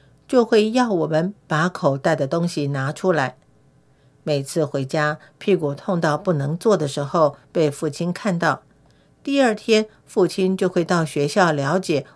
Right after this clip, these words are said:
我到底犯了什么错。不过他可是不是像现在父母去找老师兴师问罪，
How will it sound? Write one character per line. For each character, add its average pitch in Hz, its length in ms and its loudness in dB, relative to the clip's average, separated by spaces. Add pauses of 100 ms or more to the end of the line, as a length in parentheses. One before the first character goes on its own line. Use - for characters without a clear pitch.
我 147 200 0
到 160 260 2
底 143 200 -8
犯 151 240 0
了 139 140 -2
什 127 180 -6
么 123 140 -6
错。 160 380 0 (440)
不 165 120 0
过 165 300 6 (100)
他 185 120 4
可 160 160 0
是 139 140 -4
不 151 180 -4
是 170 200 -2
像 175 200 2
现 170 240 0
在 165 160 2
父 196 200 -2
母 151 220 0 (140)
去 220 140 0
找 180 220 4
老 156 200 4
师 185 200 -2
兴 208 260 -2
师 208 200 0
问 214 220 4
罪， 180 300 0